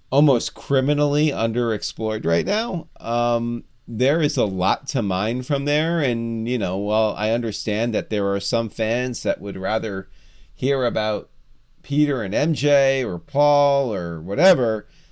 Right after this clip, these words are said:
I, you know, like, we know that they're working together. We know that Norman was kind of a, a, a, a, a salvation for Peter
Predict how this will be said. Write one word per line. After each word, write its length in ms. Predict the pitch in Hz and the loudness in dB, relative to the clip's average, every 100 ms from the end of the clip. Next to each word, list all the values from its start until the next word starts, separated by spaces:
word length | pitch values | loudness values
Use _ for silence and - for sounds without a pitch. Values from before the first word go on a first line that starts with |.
| - - - - - - - | -20 -20 -20 -20 -20 -20 -20
I, 120 | 95 107 123 | -20 -18 -2
you 100 | 185 | 2
know, 260 | 160 151 | 4 4
like, 440 | 123 156 147 147 - - - - - - - _ - | 2 2 2 2 -12 -20 -20 -20 -20 -20 -20 _ -14
we 180 | - 151 | 0 2
know 320 | 147 156 170 | 4 4 2
that 180 | 165 147 | 2 0
they're 140 | 147 135 | 0 0
working 360 | 131 131 139 | 0 0 -2
together. 380 | 131 127 127 127 | 0 2 2 2
We 120 | 123 | 0
know 140 | 123 131 | 0 0
that 160 | 113 | 0
Norman 600 | 113 120 127 123 120 117 | 0 0 2 2 0 -2
was 180 | 113 110 | -2 -4
kind 260 | - 117 110 | -2 0 0
of 140 | 101 | 2
a, 680 | 104 101 98 - 101 98 95 - | 2 4 2 0 0 0 -2 -4
a, 60 | |
a, 340 | 98 92 90 90 - - - - - | -2 -2 -4 -8 -18 -20 -20 -20 -18
a, 300 | - 107 104 - | -8 -4 -4 -4
a 80 | 117 | -6
salvation 840 | - 135 127 113 123 135 - 127 120 | 2 4 4 4 2 2 0 -2 -2
for 200 | 127 120 | -4 -4
Peter 800 | - 123 120 123 123 120 120 | -2 -2 0 0 0 0 -4